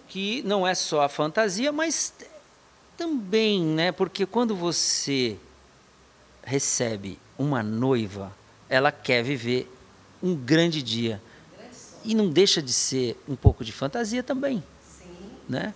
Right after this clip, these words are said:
Speaker 1: Como é que tá sendo modelar pra noivas?
Speaker 2: Nossa, pra mim é uma grande satisfação. Esse é um sonho realizado,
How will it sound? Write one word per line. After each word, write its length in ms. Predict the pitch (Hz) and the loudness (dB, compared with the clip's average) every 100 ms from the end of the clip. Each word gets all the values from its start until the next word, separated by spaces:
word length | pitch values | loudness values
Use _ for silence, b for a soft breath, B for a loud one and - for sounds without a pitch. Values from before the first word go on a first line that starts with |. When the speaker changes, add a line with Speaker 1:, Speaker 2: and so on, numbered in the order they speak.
| - | -6
Speaker 1:
Como 160 | 202 | -2
é 40 | 233 | -2
que 140 | - 175 | -2 -4
tá 260 | 160 151 | -2 -2
sendo 240 | - 156 147 | -2 -2 0
modelar 600 | 147 185 156 127 127 143 - | 0 2 2 0 0 -4 -2
pra 180 | 127 135 | 0 2
noivas? 680 | 127 120 101 98 - - - - - - - - | 2 0 -2 -8 -8 -8 -10 -18 -20 -20 -20 -6
Speaker 2:
Nossa, 640 | 196 208 185 - 190 185 - - - | 4 6 6 4 4 0 -4 -12 -2
pra 180 | 226 220 | 4 6
mim 220 | 233 269 | 6 6
é 120 | 277 | 8
uma 260 | 277 269 262 | 6 6 4
grande 540 | 220 226 254 285 277 | 4 6 8 8 8
satisfação. 760 | - 262 240 - 220 - - - 170 - - - B B B | 8 8 8 6 6 6 4 2 -8 -18 -20 -20 B B B
Esse 480 | - 220 240 - 247 | 6 8 10 10 8
é 100 | 226 | 6
um 200 | 214 226 | 6 6
sonho 360 | 208 - 233 226 | 8 8 8 6
realizado, 840 | 220 208 208 - 185 202 214 247 | 6 4 4 4 4 4 2 -2